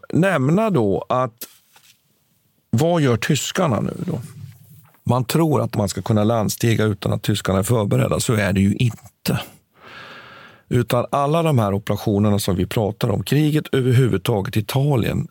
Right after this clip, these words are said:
är egentligen bitvis lite bortglömt i vissa avseenden, därför att det pågår ju liksom samtidigt som kampen på östfronten, och det har ju kommit väldigt mycket i skuggan av Normandielandstigningen. Men det är så att här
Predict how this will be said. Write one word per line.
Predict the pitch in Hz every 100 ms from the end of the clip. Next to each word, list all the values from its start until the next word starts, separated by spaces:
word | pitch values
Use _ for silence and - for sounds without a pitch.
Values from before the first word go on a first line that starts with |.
| _ _ -
är | 104 90
egentligen | 92 139 107 104 - 110 101 95 -
bitvis | 135 123 143
lite | 160 -
bortglömt | 95 101 107 - - 101 151 214 -
i | 127
vissa | 120 -
avseenden, | 117 107 104 120 135
därför | 101 101
att | -
det | 101
pågår | - 123 101 - 107 110
ju | 110
liksom | 113 - -
samtidigt | 113 110 101 - 117
som | - 101 - -
kampen | - 85 - 107
på | 98
östfronten, | 107 107 - - 117 123 - 110
och | - -
det | -
har | 95
ju |
kommit | 95 110 110 -
väldigt | 143 117 117
mycket | 117 104
i |
skuggan | 104 - 113 - - - - -
av | 98
Normandielandstigningen. | 101 98 101 104 104 87 85 - 135 - - - - - - - - _ _
Men | - 135
det | 147 -
är | 131 226
så | - - 98
att | 104 -
här | - 135 180